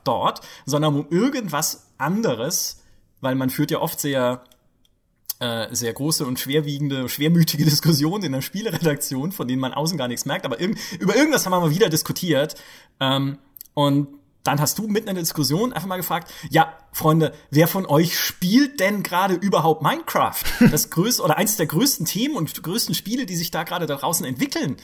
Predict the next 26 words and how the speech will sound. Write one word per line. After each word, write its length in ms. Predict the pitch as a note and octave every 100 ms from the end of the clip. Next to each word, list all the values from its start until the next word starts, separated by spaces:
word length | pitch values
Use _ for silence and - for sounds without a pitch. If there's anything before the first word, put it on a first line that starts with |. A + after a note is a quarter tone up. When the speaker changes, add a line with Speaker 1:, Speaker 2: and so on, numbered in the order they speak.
| - - - -
Speaker 1:
Und 320 | E3+ F3 E3 - - - - A#3+ F#3
<laughs> 560 | - A3 F#3+ - C4 E3
das 200 | D3+ C3+
war 120 | C#3+
dann 140 | F3
halt 140 | F#3 F#3
eine 160 | D#3
der 120 | D#3
berühmten 320 | D3+ D3 F3+ E3
Szenen, 260 | D3+ F3+
wo 80 | G#3
sich 180 | D#3 E3
die 120 | E3
Leute 400 | C3 F3 F3+ D#3
gegenseitig, 880 | D3+ D#3 E3+ D3+ D3+ D#3+ D#3 - -
äh, 180 | C#3 C#3
betreten 420 | C3+ C#3+ E3 F3 G3
anschauten 840 | F3 C#4+ - - C#3+ D3+ - -
<laughs> 100 | C4+
und 340 | F3 E3 - -
kaum 200 | D#3+ D3+
eine 120 | D#3
Hand 160 | C4 -
nach 160 | F#3
oben 240 | D#3 C3+ A#2+
ging, 320 | C3 G3+